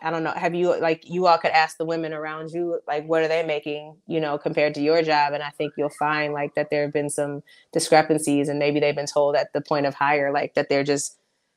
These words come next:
they're on the lower, uh, level of that pay scale. So it's something that I think has happened over time just by the sy-, by the way that the system defaults. Um, and it's something that could be,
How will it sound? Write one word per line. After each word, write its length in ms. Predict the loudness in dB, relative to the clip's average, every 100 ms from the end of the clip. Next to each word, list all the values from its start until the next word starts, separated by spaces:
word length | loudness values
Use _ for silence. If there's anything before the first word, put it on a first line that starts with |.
| _ _
they're 160 | 6 8
on 100 | 8
the 80 | 4
lower, 460 | 0 2 2 0 -4 _ _ -20 -8
uh, 120 | -8 -4
level 400 | 2 2 4 0
of 80 | 0
that 220 | -4 -4
pay 160 | -4 -4
scale. 360 | -6 -8 -8
So 220 | -4 0
it's 140 | 0 0
something 240 | -2 0
that 100 | 2
I 100 | 2
think 160 | 0 -4
has 120 | -4
happened 320 | -2 -2 -2
over 180 | -6 -6
time 440 | -8 -6 -4 -6
just 280 | -6 -6 -6
by 340 | -2 -2 -2 -4
the 80 | -6
sy-, 160 | -8 -8 -12 _ -8
by 180 | 2 2
the 180 | 2 0
way 200 | 0 2
that 120 | 0
the 80 | -6
system 380 | -4 -4 -4 -4
defaults. 720 | -4 0 -2 -2 -6 -12 -12 _ _ _
Um, 460 | -4 -2 -2 -4 -10 _ _ _ _ -2
and 600 | 0 2 0 -2 -6 -12 _ _ _ 0
it's 160 | 2 4
something 260 | 2 4
that 220 | 2 2
could 180 | 4 2
be, 260 | 2 -4